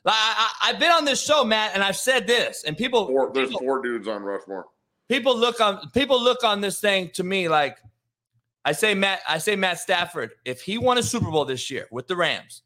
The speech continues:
Speaker 1: in his second year, after being in De-, in Detroit for ten years,
Speaker 2: Yep.
Speaker 1: I would say that I would put Matthew Stafford ahead of fucking Aaron Rodgers, or at least have an argument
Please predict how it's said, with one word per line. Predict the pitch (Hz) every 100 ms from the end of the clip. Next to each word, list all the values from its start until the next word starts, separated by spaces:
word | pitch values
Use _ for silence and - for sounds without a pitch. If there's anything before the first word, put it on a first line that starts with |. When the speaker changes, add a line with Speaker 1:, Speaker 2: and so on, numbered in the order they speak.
| 127
Speaker 1:
in | 139
his | 151 -
second | 165 160 175
year, | 147 101 - _ _ _ -
after | 143 143 160
being | 175 185 175
in | 160 - _
De-, | 170 -
in | 131
Detroit | 147 160 - 156
for | -
ten | 107 - 185 180
years, | 170 127 - - _ _ _ _
Speaker 2:
Yep. | 113 - - 160
Speaker 1:
I | 196
would | 240 247
say | - 190 98 - _ _ _ -
that | 139
I | 147
would | 202 208
put | - 202 160 -
Matthew | 131 170 185 202 240
Stafford | 226 - 240 165 - - - -
ahead | 147 123 - 226
of | 240 233
fucking | - 220 202 220 202
Aaron | 196 185
Rodgers, | 180 165 139 127 -
or | 151 156
at | 143
least | 165 220 247 -
have | 202 185
an | 180
argument | 196 180 151 151 139